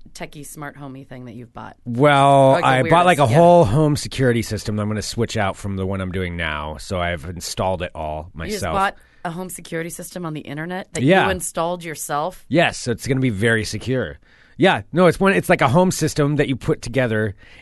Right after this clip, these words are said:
Speaker 2: and then
Speaker 1: That doesn't
Speaker 2: it connects
Speaker 1: sound
Speaker 2: to, like, a real service.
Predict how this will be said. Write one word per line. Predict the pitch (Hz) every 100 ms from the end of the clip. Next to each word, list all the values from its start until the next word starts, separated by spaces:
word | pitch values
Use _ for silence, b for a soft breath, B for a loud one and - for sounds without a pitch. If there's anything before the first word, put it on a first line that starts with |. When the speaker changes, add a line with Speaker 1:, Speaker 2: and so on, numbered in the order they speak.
| b
Speaker 2:
and | 127 120
then | 131 151 151 147 143
Speaker 1:
That | -
doesn't | 254 202 160
Speaker 2:
it | 135
connects | 190 190 175 170
Speaker 1:
sound | -
Speaker 2:
to, | 151
like, | 123 117
a |
real | 110 110 101
service. | 90 98 82 85 - -